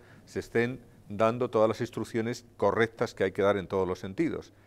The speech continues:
que a lo mejor no se están dando todas las instrucciones correctas porque en los dos primeros días, yo diría que los tres primeros días,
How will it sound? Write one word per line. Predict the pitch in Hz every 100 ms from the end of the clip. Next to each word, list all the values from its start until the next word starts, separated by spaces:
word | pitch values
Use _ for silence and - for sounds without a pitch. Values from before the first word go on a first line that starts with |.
| _
que | -
a | 87
lo |
mejor | 80 - 98
no | 101
se | 107
están | 95 - 98
dando | 92 98 98
todas | 92
las | 95
instrucciones | - 90 107 98
correctas | 123 104 101 123 -
porque | 107 92 104 92 - - - - -
en | - 107
los | 107 101
dos | 107 170 -
primeros | 147 135 135 131
días, | 120 131 117
yo | 127
diría | 123 123
que | 117
los | 98 92
tres | - 151
primeros | 151 147 139 135
días, | 120 123 123